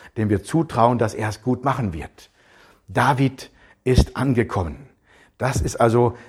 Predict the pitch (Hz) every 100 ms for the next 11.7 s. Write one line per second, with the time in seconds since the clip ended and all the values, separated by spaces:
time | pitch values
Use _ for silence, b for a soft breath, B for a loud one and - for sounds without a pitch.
0 | B 113 107 - - 127 131 113 117 123
1 | 143 117 117 110 b b _ - - 196
2 | 208 90 - - - - B B B B
3 | B B 120 117 107 - 117 131 123 156
4 | 202 185 214 277 - B B - 156 151
5 | 127 131 - 147 196 - 190 - 233 90
6 | 101 - - 180 262 262 269 277 143 131
7 | 113 - 131 127 123 196 240 - 139 131
8 | - - 175 233 262 190 139 123 202 220
9 | - 208 - 165 127 117 - - 147 220
10 | - - B B B B 175 170 - 147
11 | 139 135 156 127 156 -